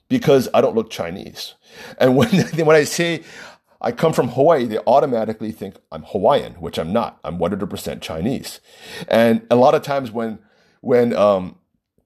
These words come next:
Caucasians come down here and they go to the luau's and they look at the people there and they're thinking, "Wow, that's like a very pretty, that's a very pretty Polynesian girl."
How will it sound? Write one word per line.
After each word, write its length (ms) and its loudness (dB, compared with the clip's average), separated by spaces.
Caucasians 600 2
come 180 0
down 220 -2
here 100 0
and 80 -2
they 60 -6
go 140 2
to 100 -4
the 100 -2
luau's 420 2
and 80 -10
they 60 -4
look 180 -2
at 100 -6
the 80 -8
people 300 -6
there 200 0
and 80 -2
they're 80 -4
thinking, 220 -6
"Wow, 180 4
that's 260 2
like 140 -6
a 40 -4
very 460 2
pretty, 580 -4
that's 200 0
a 80 2
very 340 4
pretty 540 -2
Polynesian 640 -2
girl." 480 0